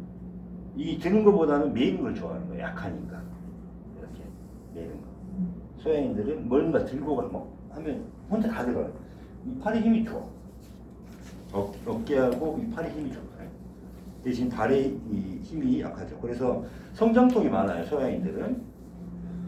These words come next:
그래서 여기를 밀어주면 성장통이 없어지는 거예요. 그 다음에 무릎이 성장통이 있는 경우는 이 뼈하고 근육이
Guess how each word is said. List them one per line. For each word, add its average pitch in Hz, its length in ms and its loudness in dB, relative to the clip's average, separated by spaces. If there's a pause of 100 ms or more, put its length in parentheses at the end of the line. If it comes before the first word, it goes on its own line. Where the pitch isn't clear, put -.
(180)
그래서 135 240 4
여기를 165 300 6
밀어주면 165 500 6
성장통이 165 380 -2
없어지는 - 420 -4
거예요. - 140 -14 (760)
그 139 60 -2
다음에 151 220 8
무릎이 170 500 4
성장통이 180 400 2
있는 143 160 2
경우는 127 520 2 (340)
이 113 120 -8
뼈하고 208 800 6
근육이 151 540 0